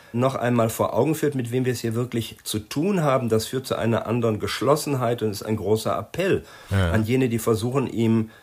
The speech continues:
Speaker 1: in den Arm zu fallen.
Speaker 2: Ah, okay. Also Sie, Sie glauben tatsächlich, das war jetzt nicht gewollt. Also Sie gehen aufgrund von allem, was Sie kennen, wie Sie die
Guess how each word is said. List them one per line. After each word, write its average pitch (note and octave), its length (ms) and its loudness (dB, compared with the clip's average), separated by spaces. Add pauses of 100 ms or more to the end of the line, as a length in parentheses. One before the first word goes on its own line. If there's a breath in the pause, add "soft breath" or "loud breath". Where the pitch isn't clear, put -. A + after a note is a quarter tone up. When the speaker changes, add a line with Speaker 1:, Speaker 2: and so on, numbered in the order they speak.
(160 loud breath)
Speaker 1:
in A#2 140 0
den A#2 120 2
Arm C3 200 -2
zu G#2 100 -6
fallen. - 300 -10 (240)
Speaker 2:
Ah, G#2+ 280 0
okay. - 260 6 (260 loud breath)
Also A2 200 2
Sie, A2+ 160 0 (160)
Sie B2+ 200 0
glauben C#3+ 320 4
tatsächlich, D3 800 4
das G#2+ 240 2
war A2+ 140 4
jetzt G2 320 2
nicht D3+ 540 8
gewollt. G#2+ 460 6
Also G2 260 0
Sie G2 120 2
gehen A#2 240 6
aufgrund B2+ 680 2 (200)
von A#2+ 180 0
allem, D3+ 320 4
was C3 140 2
Sie C3 100 0
kennen, B2+ 400 4
wie A#2 80 6
Sie A2 240 6 (360 loud breath)
die G#2 240 2